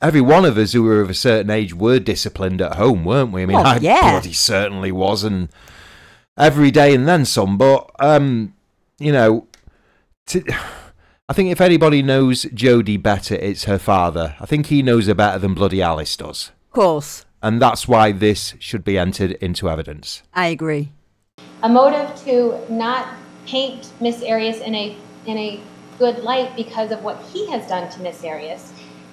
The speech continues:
Speaker 3: This tiny little piece of information that we have is not relevant, as you heard, to Miss LaViolette's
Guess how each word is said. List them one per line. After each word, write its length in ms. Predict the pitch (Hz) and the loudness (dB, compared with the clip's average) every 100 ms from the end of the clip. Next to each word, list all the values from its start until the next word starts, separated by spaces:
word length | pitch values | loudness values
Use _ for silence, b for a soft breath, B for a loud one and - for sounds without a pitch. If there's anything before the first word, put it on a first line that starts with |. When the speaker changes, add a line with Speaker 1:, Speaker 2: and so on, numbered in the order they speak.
| - | -4
Speaker 3:
This 240 | 277 - - | -4 -4 -6
tiny 320 | 277 330 311 | -8 -6 -6
little 160 | 294 | -6
piece 260 | 285 - 254 | -6 -10 -10
of 120 | 240 | -8
information 580 | 233 233 220 240 247 226 | -8 -8 -8 -8 -8 -10
that 160 | 208 - | -10 -12
we 100 | 220 | -12
have 460 | 262 294 214 208 - B B - - - 240 | -4 0 0 -2 -12 B B -20 -20 -10 -4
is 180 | 254 | -2
not 300 | 233 247 220 | 0 -2 -2
relevant, 460 | 220 277 302 233 220 | 0 2 2 -4 -6
as 180 | 214 214 | -10 -10
you 80 | 226 | -12
heard, 380 | 202 202 196 | -10 -10 -12
to 100 | - | -12
Miss 200 | 214 208 - | -12 -10 -12
LaViolette's 720 | 202 196 196 202 202 - - | -8 -6 -4 -4 -4 -8 -20